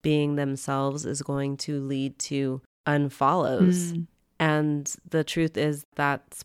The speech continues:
Speaker 1: a possibility.
Speaker 2: Absolutely.
Speaker 1: And that's okay. And so many people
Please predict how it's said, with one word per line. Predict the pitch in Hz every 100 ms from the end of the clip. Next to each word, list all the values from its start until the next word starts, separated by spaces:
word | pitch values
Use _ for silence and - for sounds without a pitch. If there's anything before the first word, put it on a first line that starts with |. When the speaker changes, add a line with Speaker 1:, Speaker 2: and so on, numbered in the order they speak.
| -
Speaker 1:
a | 151
possibility. | - 151 - 135 147 262 208
Speaker 2:
Absolutely. | 165 226 - 202 190 196 _
Speaker 1:
And | - 165 160 151
that's | 151 151 - 156
okay. | 151 - - 170 - - 160 _ -
And | 170
so | - 170 165 156 - _ _
many | 170 175 180 208
people | - 160 156 151 151 151